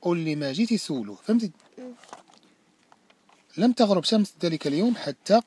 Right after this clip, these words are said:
Speaker 1: تمت عدة صفقات، يعني ما ز-، ما جات تكمل، ما جا يكمل النهار وتغرب الشمس حتى يعني عقدوا الصفقات ديالهم مع الناس، اللي شرا شرا واللي باع باع، ياك؟
Speaker 2: أمم.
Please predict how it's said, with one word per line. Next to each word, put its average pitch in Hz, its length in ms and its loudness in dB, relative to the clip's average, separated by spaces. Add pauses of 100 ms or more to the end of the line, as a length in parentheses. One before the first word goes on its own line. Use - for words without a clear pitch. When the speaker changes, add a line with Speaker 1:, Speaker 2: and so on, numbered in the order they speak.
(120)
Speaker 1:
تمت 156 380 -2
عدة 156 320 -2
صفقات، 139 720 -2 (580)
يعني 123 160 -2
ما 127 120 -2
ز-، 135 180 -8 (120)
ما 143 260 0 (140)
جات 147 180 -2 (220)
تكمل، 135 440 -8 (540)
ما 117 60 -6
جا 135 100 -4
يكمل 139 280 -6
النهار 135 340 -2
وتغرب 131 280 -4
الشمس - 340 0 (720)
حتى - 380 0 (800)
يعني 123 220 -2
عقدوا 117 360 -4
الصفقات - 580 -6
ديالهم 165 260 2
مع 139 100 0
الناس، 107 400 -8 (480)
اللي 123 140 -2
شرا 123 240 -4
شرا 196 300 2 (420)
واللي 107 280 -6
باع 147 200 2
باع، 98 200 -10
ياك؟ 185 300 0 (300)
Speaker 2:
أمم. 240 120 -10